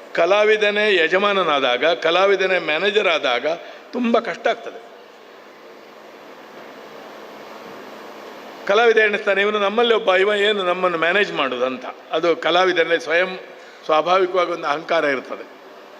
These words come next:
ಆದರೆ ಆ ಎರಡನ್ನೂ ಬ್ಯಾಲೆನ್ಸ್ ಮಾಡಿಕೊಂಡು ಸ್ವತಃ ಪಾತ್ರಧಾರಿಯೂ ಆಗಿ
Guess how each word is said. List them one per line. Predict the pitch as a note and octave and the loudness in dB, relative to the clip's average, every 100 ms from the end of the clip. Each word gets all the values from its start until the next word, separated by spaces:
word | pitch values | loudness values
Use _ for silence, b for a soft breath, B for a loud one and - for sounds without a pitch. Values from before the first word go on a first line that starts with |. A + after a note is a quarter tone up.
| - - - - - - - - - - - - - - - - - - - - G3+ | -20 -20 -20 -20 -20 -20 -20 -20 -20 -20 -18 -18 -16 -16 -16 -16 -16 -16 -16 -2 0
ಆದರೆ | G#3 D#3+ C#3+ G3 A3+ - - - - - - - - | 2 2 2 0 -4 -14 -18 -20 -20 -20 -20 -8 0
ಆ | F#3 | 2
ಎರಡನ್ನೂ | F#3 G#3 A3+ B3 B3+ | 4 4 4 4 4
ಬ್ಯಾಲೆನ್ಸ್ | A3+ G3 F#3+ - | 4 2 0 -2
ಮಾಡಿಕೊಂಡು | E3 E3 D#3 D#3 E3+ G3+ | -2 -2 -2 -6 -2 0
ಸ್ವತಃ | F#3+ F3+ E3 | 0 -2 -2
ಪಾತ್ರಧಾರಿಯೂ | D#3 D3+ D#3+ G#3 F3 F3 E3+ D#3 | 0 0 0 0 0 0 2 2
ಆಗಿ | C#3 D3 | 0 -2